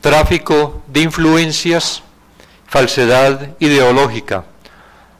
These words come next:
Al señor Gustavo Adolfo Martínez Luna, asociación ilícita, tráfico de influencias. A Edwin Ramón Roda Solares,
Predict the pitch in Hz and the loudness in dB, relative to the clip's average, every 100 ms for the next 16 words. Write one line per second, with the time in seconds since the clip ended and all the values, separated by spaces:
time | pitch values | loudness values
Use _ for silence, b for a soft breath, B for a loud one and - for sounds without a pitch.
0 | _ 120 - 117 123 139 143 - 143 127 | _ -4 -2 0 0 0 -2 -2 2 4
1 | 117 147 156 165 127 - 143 156 147 165 | 4 2 2 0 -2 -2 -4 -2 -4 0
2 | 170 151 139 - B B B 139 131 - | 0 0 -6 -14 B B B -2 -2 -2
3 | 127 131 - 139 143 156 165 - 160 165 | -2 -4 -2 -2 -2 -2 -2 -4 -4 -2
4 | 165 - - _ _ 147 143 147 - 135 | -4 -6 -20 _ _ 0 0 0 0 0
5 | 123 117 123 131 143 120 110 98 - - | 0 -2 0 0 0 -4 -6 -6 -8 -14
6 | B B B B B - 127 127 123 123 | B B B B B -2 0 2 2 0
7 | 117 117 123 143 151 156 160 151 131 151 | 0 0 0 0 0 2 2 0 2 2
8 | 147 143 - | 0 -4 -10